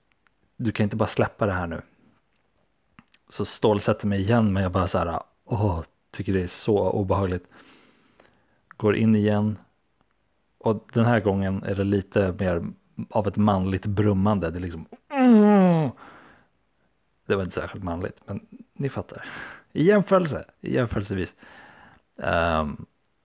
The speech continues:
och jag, jag liksom, jag kan inte ta till mig att så här plocka upp den. Tredje gången. Alltid tredje gången.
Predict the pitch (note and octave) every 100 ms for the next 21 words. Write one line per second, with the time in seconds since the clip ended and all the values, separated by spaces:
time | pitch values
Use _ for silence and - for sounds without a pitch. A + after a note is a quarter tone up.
0 | _ _ _ _ - G#2+ F#2+ F2+ C3 G#2+
1 | G2 F#2+ G2 F2 - _ _ _ A3+ -
2 | _ _ _ - G#2+ G2+ G2 - - F#2+
3 | B2+ A#2 G#2+ F2+ E2+ - F2 E2 - -
4 | G#2 - G#2 B2+ - D#2+ C#2+ - _ _
5 | _ _ _ _ _ _ _ _ _ _
6 | _ _ _ _ _ _ - A#2 G2+ G2+
7 | F#2+ F2 D#2+ - - _ _ _ _ -
8 | A2+ G#2 G#2+ - G2+ F#2 F2 D#2+